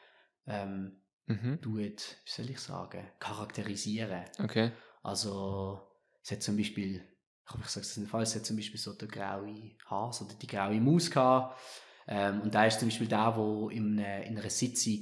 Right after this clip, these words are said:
Speaker 1: so das Sagen hat. Und der
Speaker 2: Okay.
Speaker 1: hat meistens, ähm, äh, eine Frau, die gleich alt ist wie er. Ähm, sein Hobby ist irgendwie Golfen.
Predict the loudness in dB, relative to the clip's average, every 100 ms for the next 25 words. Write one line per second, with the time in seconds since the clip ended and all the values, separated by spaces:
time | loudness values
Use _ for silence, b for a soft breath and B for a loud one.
0 | -4 -8 -2 0 2 2 2 -2 -2 -4
1 | -6 -8 -10 -12 0 2 4 2 2 2
2 | 2 2 2 2 0 -2 -4 -4 -4 -6
3 | -6 -6 -6 -8 -14 -18 -18 -6 2 6
4 | 6 4 2 2 0 4 6 8 6 4
5 | 4 4 4 2 0 -2 B B B -6
6 | -2 -2 -2 0 0 0 -2 2 2 8
7 | 10 10 6 6 6